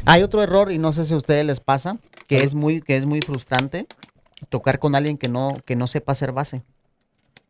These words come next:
Speaker 2: ¿Es camión?
Speaker 1: <laughs> Ay, yo no.
Speaker 2: ¿Cómo?
Speaker 1: Eres tan ocurrente.
Speaker 2: O, o taxista.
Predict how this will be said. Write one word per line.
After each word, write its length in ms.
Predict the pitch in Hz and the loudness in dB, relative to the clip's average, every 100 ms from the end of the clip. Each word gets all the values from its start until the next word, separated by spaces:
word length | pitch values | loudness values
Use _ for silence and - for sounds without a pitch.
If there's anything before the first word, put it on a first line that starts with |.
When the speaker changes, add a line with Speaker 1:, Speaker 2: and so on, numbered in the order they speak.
| _ _ _ _ 143 160 - _ - | _ _ _ _ -16 -14 -16 _ -14
Speaker 2:
¿Es 120 | 120 | -8
camión? 360 | 107 104 147 262 - _ _ _ - | -6 -4 -6 -8 -18 _ _ _ -4
Speaker 1:
<laughs> 80 | - - 960 932 - - - _ _ _ _ _ - - - - - - - | -4 -4 -6 -6 -8 -12 -20 _ _ _ _ _ -20 -20 -20 -8 -6 -6 -8
Ay, 220 | 110 104 | -8 -8
yo 80 | 104 | -12
no. 80 | 107 - - | -14 -14 -12
Speaker 2:
¿Cómo? 160 | 117 113 | -6 -4
Speaker 1:
Eres 220 | 156 175 | -4 -4
tan 160 | 127 117 | -6 -6
ocurrente. 440 | 120 113 120 123 | -8 -6 -4 -2
Speaker 2:
O, 60 | 117 | -2
o 40 | |
taxista. 420 | - 110 131 - | -2 -2 -6 -8